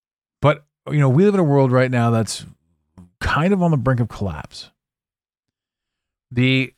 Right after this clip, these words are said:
I mean, you can say third dimensionally, fifth dimensionally, however you wanna look at it.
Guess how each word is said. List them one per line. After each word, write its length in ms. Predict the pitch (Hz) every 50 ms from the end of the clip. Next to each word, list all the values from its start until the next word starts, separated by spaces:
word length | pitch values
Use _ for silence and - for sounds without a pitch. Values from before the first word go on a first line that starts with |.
| _ _ _
I 40 | 151
mean, 140 | 151 151 151
you 100 | 160 156
can 140 | - 165
say 180 | 139 - 139 120
third 220 | 110 - 123 117
dimensionally, 380 | 107 127 147 156 147 - 135 120
fifth 160 | - 143 131
dimensionally, 420 | - 135 135 131 123 - 131 127 117
however 260 | 107 131 131 123 117
you 100 | 120 117
wanna 160 | 113 110 113
look 200 | 127 170 165 -
at 160 | 117 104 98
it. 140 | 92 - -